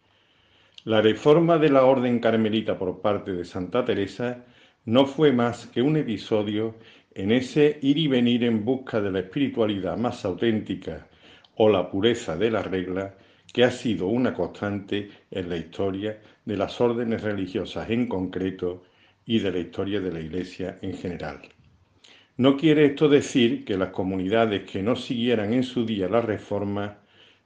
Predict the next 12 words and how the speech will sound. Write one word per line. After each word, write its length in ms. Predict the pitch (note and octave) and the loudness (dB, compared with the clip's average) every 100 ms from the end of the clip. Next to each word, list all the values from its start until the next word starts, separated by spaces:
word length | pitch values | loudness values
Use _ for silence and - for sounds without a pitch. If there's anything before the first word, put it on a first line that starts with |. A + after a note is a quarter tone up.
| - | -8
permanezcan 840 | F2+ E2+ E2 F#2 G2 - G#2 G2 | -6 -4 -6 -6 -6 -8 -6 -4
ancladas 640 | F2+ E2+ G2+ G2+ F#2+ F2+ | -6 -6 -4 -2 -2 -4
en 80 | F#2+ | -6
el 140 | F2+ | -8
pasado, 640 | F2 - - A2+ F#2 D#2 - _ _ _ _ _ _ | -8 -8 -2 -2 -2 -6 -16 _ _ _ _ _ _
o 140 | - F2+ | -8 -6
que 100 | G2 | -2
no 180 | A2+ A#2+ | 0 2
cumpliesen 680 | C3 A#2 A#2+ A#2 A#2 A2+ | 2 0 0 -2 0 -4
su 160 | G2+ G#2+ | -2 -4
misión 360 | G2+ - A2+ A2 | -4 -2 -2 0
contemplativa, 960 | G#2 F#2+ G2+ F2+ F#2 F#2 C#3+ G2+ D#2 | -2 -2 -4 -4 -4 -2 -2 -2 -6